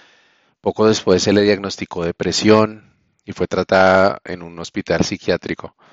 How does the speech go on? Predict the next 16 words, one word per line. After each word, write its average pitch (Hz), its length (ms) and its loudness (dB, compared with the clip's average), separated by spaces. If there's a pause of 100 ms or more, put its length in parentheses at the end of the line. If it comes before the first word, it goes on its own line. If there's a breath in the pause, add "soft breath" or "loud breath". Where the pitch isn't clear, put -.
(540 soft breath)
A 92 100 -10
los 92 160 -4
veinte 101 280 0
años 123 480 -2
se - 200 -2
le 92 80 4
había 87 200 2
vuelto, 101 760 -2 (580 soft breath)
eh, 90 420 -6 (100)
se - 180 -2
había 98 180 4
vuelto 110 300 2
intolerante 98 840 -2 (120)
a 90 300 -6
objetos 87 500 -8
religiosos 90 840 0